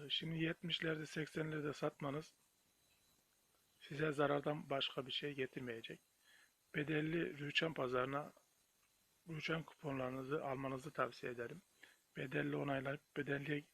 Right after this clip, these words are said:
girdiğinde elinizde yeşil hissesinin olmasını tavsiye ederim. Yeşil eğer, e,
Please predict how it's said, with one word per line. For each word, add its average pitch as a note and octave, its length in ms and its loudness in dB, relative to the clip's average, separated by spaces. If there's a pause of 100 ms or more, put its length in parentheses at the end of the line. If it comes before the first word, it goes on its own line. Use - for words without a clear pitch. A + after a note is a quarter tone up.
(460)
girdiğinde C#3+ 600 0 (1500)
elinizde C#3 480 0
yeşil D3+ 340 2
hissesinin C#3+ 540 -2
olmasını C#3 480 -2
tavsiye B2 440 -2
ederim. C3 320 -4 (500)
Yeşil D#3 340 0
eğer, D3+ 420 0
e, C#3 600 -4